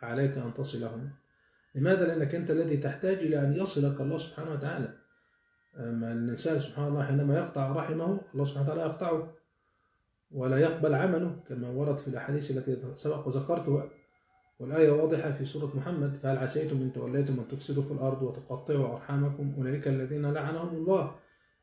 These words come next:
يعني أضف إلى هذه الأمور أنه إنسان ملعون من الله سبحانه وتعالى، "أولئك الذين لعنهم الله فأصمهم وأعمى إيه؟ وأعمى أبصارهم". إذا أصلًا في، يعني لو كان بينك وبين أحد من الناس اللي هم من غير أقاربك وأرحامك مثلًا،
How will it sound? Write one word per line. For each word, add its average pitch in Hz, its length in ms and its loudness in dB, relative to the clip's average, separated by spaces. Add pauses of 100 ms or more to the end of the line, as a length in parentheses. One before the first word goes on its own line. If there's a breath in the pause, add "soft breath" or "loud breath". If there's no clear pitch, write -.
(140 loud breath)
يعني 131 280 -6
أضف 151 200 2
إلى 135 120 6
هذه 151 200 4
الأمور 143 300 2
أنه 143 140 2
إنسان 139 460 2
ملعون 143 240 2
من 135 80 4
الله 131 160 -2
سبحانه 135 340 -6
وتعالى، 120 260 -6
"أولئك 135 240 -2
الذين 127 380 -2
لعنهم 131 420 0
الله 139 200 -2
فأصمهم 131 680 -2
وأعمى 127 300 -2
إيه؟ 123 260 -4 (320 soft breath)
وأعمى 131 380 0
أبصارهم". 107 460 -8 (580 soft breath)
إذا 139 220 -2
أصلًا 185 360 2
في، 135 280 -2
يعني 131 280 0 (220)
لو 135 140 0
كان 202 200 4
بينك 180 340 6
وبين 165 240 0
أحد 139 260 -2
من 135 80 0
الناس 123 300 -4
اللي 135 120 -2
هم 135 160 4
من 131 80 2
غير 139 240 4
أقاربك 139 500 2
وأرحامك 123 600 -2
مثلًا، 117 380 -8